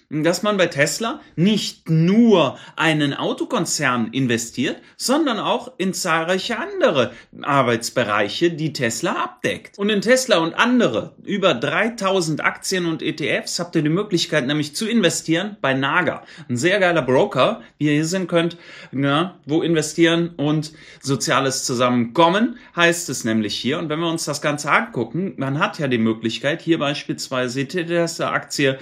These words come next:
dann auszuwählen oder aber auch die Google-Aktie. Es gibt ja wirklich ganz spannende Sachen, keine direkte Anlageberatung natürlich an dieser Stelle. Aber guckt euch Naga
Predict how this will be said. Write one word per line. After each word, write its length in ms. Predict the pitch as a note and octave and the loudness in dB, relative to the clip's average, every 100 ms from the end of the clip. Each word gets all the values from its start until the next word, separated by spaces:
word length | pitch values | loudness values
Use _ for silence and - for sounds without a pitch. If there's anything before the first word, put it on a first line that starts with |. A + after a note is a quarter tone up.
| - | -8
dann 160 | - D3 | -2 0
auszuwählen 720 | B2 A#2 - - B2+ B2+ B2+ B2 G#3+ | 0 -2 -2 -4 0 2 0 0 2
oder 160 | E3 | 4
aber 200 | C3 C3+ | 4 2
auch 200 | E2+ C3+ | 2 0
die 140 | - E3+ | -2 2
Google-Aktie. 600 | E3 D3 G2+ C3 - C#3+ | 2 4 0 -2 -2 -2
Es 200 | C3 - | -2 -2
gibt 200 | G3 - | -2 0
ja 120 | D3+ | -2
wirklich 280 | D3+ C#3+ - | -2 -4 -2
ganz 220 | D3+ F#3 | -2 -2
spannende 380 | - D#3+ D3+ C3 | -2 -2 0 0
Sachen, 320 | E3+ F3+ E3 | -2 -2 -4
keine 260 | C#3+ D#3 | -2 -2
direkte 380 | D#3 C3+ C#3+ - | -2 -2 -4 -2
Anlageberatung 800 | A2 F#3+ A#2+ A#2+ G#2+ G#2 G#2 A#2+ | -4 0 0 0 -2 -2 -2 -2
natürlich 480 | A2 G#2+ B2 A2 A#2 | -2 -2 -2 -2 -2
an 80 | A2 | -4
dieser 240 | G2+ G#2 | -4 -6
Stelle. 320 | - G#2 C#3 - - - | -6 -6 -6 -10 -16 -6
Aber 180 | E3 F#3+ | -2 0
guckt 240 | C#4+ - | -2 0
euch 160 | F3 F3 | -2 0
Naga 460 | F#3 A#3+ B2+ C#3 | 0 2 2 0